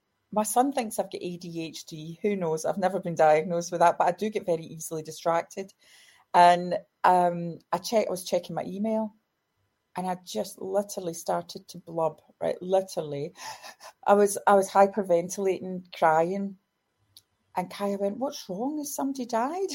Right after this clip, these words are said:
<laughs> And I went, "No, are you my chief pre-, press officer?" She went, "Yeah, I can be.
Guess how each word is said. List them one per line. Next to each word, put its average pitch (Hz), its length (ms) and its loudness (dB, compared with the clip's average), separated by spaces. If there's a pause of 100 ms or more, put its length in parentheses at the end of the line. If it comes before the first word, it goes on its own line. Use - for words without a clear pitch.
<laughs> - 180 -20
And 277 140 -12
I 220 100 -8
went, 240 120 -8 (760)
"No, 269 480 2
are 247 100 2
you 339 220 0
my 466 220 0
chief 294 300 -8
pre-, 233 360 -2 (120)
press 240 280 -2
officer?" 262 420 2 (460)
She - 160 -14
went, 269 260 -2 (160)
"Yeah, 311 100 -4
I 508 300 0
can 320 220 -8
be. 339 160 0